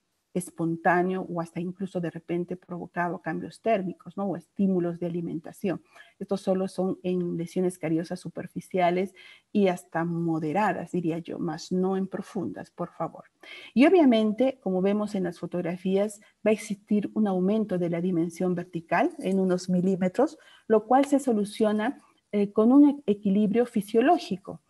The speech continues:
porque a la semana o máximo a las cuatro semanas, reporta la evidencia, pues prácticamente la oclusión se restablece. Entonces, aquí algunos artículos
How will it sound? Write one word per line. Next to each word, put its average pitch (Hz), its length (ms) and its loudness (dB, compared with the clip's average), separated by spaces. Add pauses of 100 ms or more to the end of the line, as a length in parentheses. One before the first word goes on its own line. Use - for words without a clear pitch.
(120)
porque 185 280 0
a - 20 4
la 180 140 -2
semana 196 560 0
o 185 100 2
máximo 190 520 0
a 151 40 -8
las - 320 -14
cuatro 170 320 -4
semanas, 170 580 -6
reporta 175 480 -12
la 175 120 -10
evidencia, 165 680 -4 (440)
pues 196 240 -8 (160)
prácticamente 202 920 -8 (400)
la 185 160 -6
oclusión 185 560 -10
se 196 120 -8
restablece. - 720 -16 (580)
Entonces, 214 580 -10 (240)
aquí 220 340 -6
algunos 202 460 -6
artículos 226 680 -10